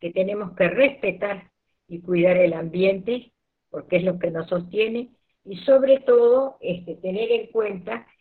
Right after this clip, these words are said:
en qué condiciones y quiénes son los sectores sociales y a quienes benefician estos modelos.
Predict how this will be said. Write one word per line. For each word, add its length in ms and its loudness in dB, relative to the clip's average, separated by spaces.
en 220 -8
qué 160 0
condiciones 600 2
y 120 -2
quiénes 340 -2
son 160 -2
los 160 -6
sectores 560 -4
sociales 640 2
y 80 -8
a 100 -6
quienes 320 -6
benefician 760 -2
estos 280 -8
modelos. 420 -10